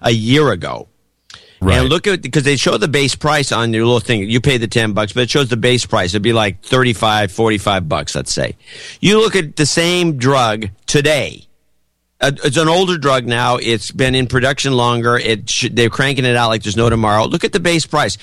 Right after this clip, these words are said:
Speaker 1: It's, like, seventy.
Speaker 2: Yep.
Speaker 1: So they're
Speaker 2: Yep.
Speaker 1: gouging. The, it's the
Speaker 2: Yeah.
Speaker 1: drug companies and the, and the
Speaker 2: They, who
Speaker 1: supply
Speaker 2: wrote the
Speaker 1: companies.
Speaker 2: bill? Yeah, they
Speaker 1: They're
Speaker 2: wrote the bill.
Speaker 1: gouging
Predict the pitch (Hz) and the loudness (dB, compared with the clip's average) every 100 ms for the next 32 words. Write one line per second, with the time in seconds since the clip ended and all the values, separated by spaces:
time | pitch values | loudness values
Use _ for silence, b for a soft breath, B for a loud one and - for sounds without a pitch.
0 | B 160 143 175 - - - 196 160 135 | B -2 0 0 -2 -4 0 0 2 0
1 | 92 69 - _ _ _ _ _ _ _ | 0 -6 -12 _ _ _ _ _ _ _
2 | _ _ _ _ _ _ 104 113 156 151 | _ _ _ _ _ _ 0 2 2 2
3 | 139 131 165 - 190 135 160 151 139 147 | 0 0 2 4 2 0 0 2 0 0
4 | 143 - 156 160 202 - 180 156 147 135 | 0 0 0 2 0 0 -2 0 0 2
5 | 139 135 131 135 135 127 113 117 123 127 | 2 2 2 2 2 0 -2 -4 -2 4
6 | 143 147 127 131 139 208 185 - - 80 | 4 4 2 2 0 0 -2 -6 -8 -6
7 | 90 92 160 160 117 117 170 202 202 139 | -2 2 2 2 0 0 2 2 2 0
8 | 120 113 113 | 0 0 -2